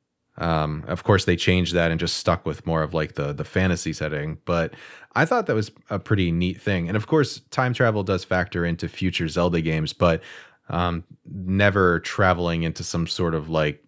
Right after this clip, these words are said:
you know, far future setting or anything like that, which, who knows? Maybe they'll bring that back around someday. But I thought that was neat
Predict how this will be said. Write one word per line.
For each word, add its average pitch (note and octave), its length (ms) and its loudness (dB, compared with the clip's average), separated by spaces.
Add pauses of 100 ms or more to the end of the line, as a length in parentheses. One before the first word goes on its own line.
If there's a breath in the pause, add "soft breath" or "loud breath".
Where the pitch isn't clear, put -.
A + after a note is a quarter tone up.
you F2 160 -4
know, D2+ 180 -2
far E2 320 2
future E2 480 -2
setting C#2+ 380 -4
or D#2 60 -6
anything E2 300 -6
like D2 180 -6
that, D2 240 -4
which, F#2+ 240 -2 (280 loud breath)
who C#3 100 2
knows? E3 360 2
Maybe E2 420 -2 (140)
they'll F2 320 0 (320)
bring F#2 180 2
that F#2 140 2
back G2 200 2
around G2 320 0
someday. D2 440 -6
But F2+ 220 -2 (260 loud breath)
I E3+ 80 4
thought D#3+ 220 2
that G2 140 2
was D#2+ 120 -4
neat D#2 300 -6